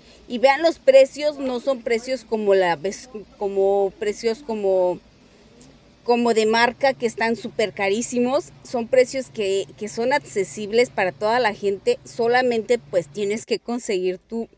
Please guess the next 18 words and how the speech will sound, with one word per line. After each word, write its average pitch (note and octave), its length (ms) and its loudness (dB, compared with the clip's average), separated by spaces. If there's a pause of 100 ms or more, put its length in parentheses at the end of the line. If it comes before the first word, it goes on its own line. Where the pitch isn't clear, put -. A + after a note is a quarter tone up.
(140)
tu B3+ 400 -4 (180)
membresía. G3 920 0 (460)
Vas C#4+ 160 2
a - 20 0
encontrar D#4+ 400 2
buenas D#4 640 0
ofertas. B3+ 840 2
Con G#3+ 200 -4
tu G3+ 120 -4
membresía G3+ 560 -2
puedes A3 300 -4
encontrar G3+ 440 -2
buenos G#3 340 -4
descuentos, G3 680 -4
buenas F#3+ 340 -2
ofertas. F#3+ 720 -2 (340)
Por F#3+ 120 -2
ejemplo, A3 640 0